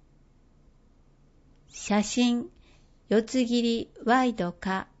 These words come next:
以内。手工芸、彫刻、陶芸、和紙絵画、切り絵、木目込み、刺繍、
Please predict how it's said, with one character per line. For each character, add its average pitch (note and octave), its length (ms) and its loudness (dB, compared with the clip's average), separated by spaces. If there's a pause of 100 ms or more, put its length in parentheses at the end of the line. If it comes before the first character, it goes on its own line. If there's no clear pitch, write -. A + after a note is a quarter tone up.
(100)
以 A3 140 0
内。 F3+ 360 -2 (1800)
手 - 320 -14
工 B3 340 4
芸、 C#3+ 440 -4 (920)
彫 B3+ 260 2
刻、 B3 680 -2
陶 A#3 280 0
芸、 G#3+ 440 0 (560)
和 G#3+ 140 2
紙 B3+ 420 0
絵 G3 40 -4
画、 E3 240 -6 (240)
切 - 180 -6
り G#3+ 200 2
絵、 G#3 240 -2 (300)
木 A3+ 160 2
目 B3+ 140 6
込 B3+ 260 0
み、 A3+ 300 -2
刺 - 260 -6
繍、 A#3 460 0